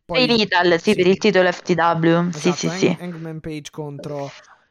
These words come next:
Speaker 1: ehm, Lance Archer settimana prossima, Dynamite, Texas Death Match per il titolo. Insomma, sì,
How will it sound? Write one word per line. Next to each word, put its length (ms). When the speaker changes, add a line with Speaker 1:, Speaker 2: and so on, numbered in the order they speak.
Speaker 1:
ehm, 1300
Lance 320
Archer 280
settimana 340
prossima, 300
Dynamite, 680
Texas 420
Death 220
Match 260
per 140
il 140
titolo. 420
Insomma, 340
sì, 160